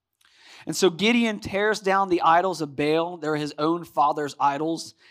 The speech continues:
in the middle of the night. And his own people come against him, and his father says, "No, we're not gonna attack him." If Baal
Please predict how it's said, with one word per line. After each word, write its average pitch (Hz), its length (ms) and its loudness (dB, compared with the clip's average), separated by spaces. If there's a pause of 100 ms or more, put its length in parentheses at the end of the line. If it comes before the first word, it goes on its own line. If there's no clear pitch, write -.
in 147 100 -4
the 160 60 0
middle 165 260 4
of 165 80 -2
the 156 80 -4
night. 165 300 -2 (600)
And 151 300 0 (180)
his 160 220 2
own 185 220 2
people 185 280 -4
come 185 220 -4
against 170 360 -4
him, 175 140 0
and 156 80 0
his 135 140 -8
father 170 340 2
says, 160 320 -6
"No, 180 400 0
we're 175 140 -4
not 175 160 0
gonna 180 100 -4
attack 165 300 0
him." 160 100 -10
If 143 100 -10
Baal 180 640 4